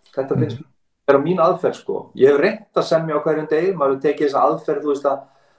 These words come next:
Speaker 1: að reyna að semja tvö lög á dag eða eitt lag á dag og, og, og, og, og það verður svolítið yfirþyrmandi og kemur ekkert út úr því, allan ekki fyrir mig, sko.
Speaker 2: Akkúrat. Já, þetta er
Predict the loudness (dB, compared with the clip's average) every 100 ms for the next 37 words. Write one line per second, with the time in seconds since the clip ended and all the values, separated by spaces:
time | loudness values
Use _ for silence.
0 | _ -4 0 0 0 0 0 2 2 4
1 | 4 2 0 0 0 -6 -6 -8 -8 -4
2 | -4 -2 0 0 0 -4 -4 -4 -4 -6
3 | -4 -2 -2 -2 -10 -4 -2 -2 -8 _
4 | _ -14 4 4 6 2 -4 -4 0 2
5 | 0 0 -2 -2 -2 0 0 0 -2 -12
6 | -4 -4 0 -2 -2 0 2 2 4 2
7 | 4 2 -2 -2 -6 -2 0 -2 -4 -16
8 | -20 _ _ _ _ _ _ _ _ _
9 | _ _ _ -6 -6 -4 -6 -6 -16 -20
10 | _ -16 -10 -10 -8 -8 -10 -14 -2 2
11 | 2 0 -6 0 2 2